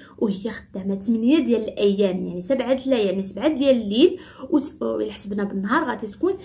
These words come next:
ثمانيه ديال النهارات. هاد الريح كانت قاتله، ما خلات حتى شي حاجه، يعني كل شيء ولا قديم، كل شيء يعني اي حاجه مرات به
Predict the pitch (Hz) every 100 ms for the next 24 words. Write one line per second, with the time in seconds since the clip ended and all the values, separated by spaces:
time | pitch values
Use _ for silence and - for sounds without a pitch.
0 | - - 214 202 214 381 403 - - 190
1 | 214 311 370 - - 220 196 185 170 180
2 | - - - 220 202 202 277 - - 226
3 | 233 233 - - - 277 233 202 - 190
4 | - - - - 254 240 220 233 233 -
5 | - - 320 254 226 202 196 202 196 202
6 | 226 - 370 403 320 - 403 415 - -
7 | 226 202 208 311 330 - - - 208 220
8 | 233 190 180 - - - 392 339 269 330
9 | 359 - - - 202 254 - 381 320 -
10 | 247 247 226 220 269 269 339 359